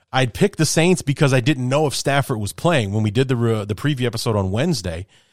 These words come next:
uh, at that point, Stafford hadn't cleared protocol. Now, granted, he still had four days to pull that off 'cause you can wait until the last moment to actually clear the protocol and be able to,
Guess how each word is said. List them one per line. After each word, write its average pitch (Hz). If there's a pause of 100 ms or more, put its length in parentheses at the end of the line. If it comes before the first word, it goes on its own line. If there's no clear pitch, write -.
(600)
uh, 104
at 120
that 120
point, 127
Stafford 120
hadn't 110
cleared 113
protocol. 117
Now, 85
granted, 104
he 95
still 104
had 85
four 113
days 104
to -
pull 101
that 87
off 117
'cause 92
you 107
can 92 (440)
wait 110
until 107
the 95
last 101
moment 123
to 98
actually 87 (120)
clear 135
the 92
protocol 98
and 92
be 95
able 90
to, 85